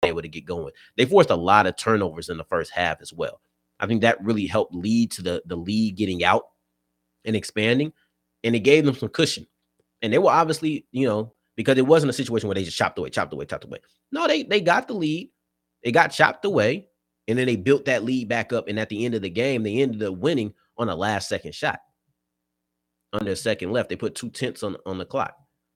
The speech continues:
So overall, I think Coppin is just a bad matchup for Howard.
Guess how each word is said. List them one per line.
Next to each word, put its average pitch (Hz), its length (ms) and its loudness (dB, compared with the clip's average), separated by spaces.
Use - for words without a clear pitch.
So 123 480 0
overall, 117 520 4
I 90 100 0
think 113 220 -6
Coppin 113 320 0
is 90 100 -8
just 98 360 -4
a 95 100 -2
bad 87 400 -2
matchup 85 460 -2
for 110 200 2
Howard. 113 380 2